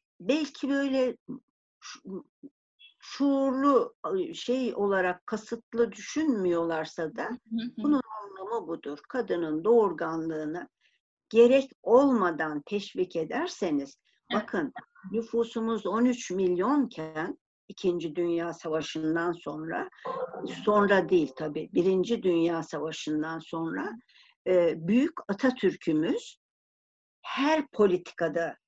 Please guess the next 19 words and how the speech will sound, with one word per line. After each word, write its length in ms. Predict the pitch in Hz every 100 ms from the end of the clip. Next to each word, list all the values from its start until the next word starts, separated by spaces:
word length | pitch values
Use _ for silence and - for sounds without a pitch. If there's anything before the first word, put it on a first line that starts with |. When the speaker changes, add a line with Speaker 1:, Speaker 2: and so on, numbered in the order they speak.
| -
Speaker 1:
doğru 320 | 185 180 190
iş 320 | 233 202 -
yaptığı 480 | 160 156 - - 165
gibi 480 | 151 156 151 226 403 _ _ _ -
nüfus 500 | 233 262 285 285 -
da 160 | - 147 _ _ _ _ _ _ _ _ _ _
iki, 340 | 233 - - -
birkaç 560 | 202 226 277 330 -
yıl, 280 | 208 269 415 - _ _
dört, 260 | 202 247 247 _ -
kaç 340 | 208 214 -
yıl 140 | 190 180
sürdüyse 600 | - 190 160 185 185 165
savaş, 440 | 160 170 190 339 - _ -
çocuk 400 | - 226 - - -
doğmamış. 720 | 170 156 147 143 143 - -
Bütün 360 | 208 202 320 302 _ _ _ _ -
erkekler 600 | 202 202 185 185 170 160
askerde, 840 | 165 226 - 247 254 226 285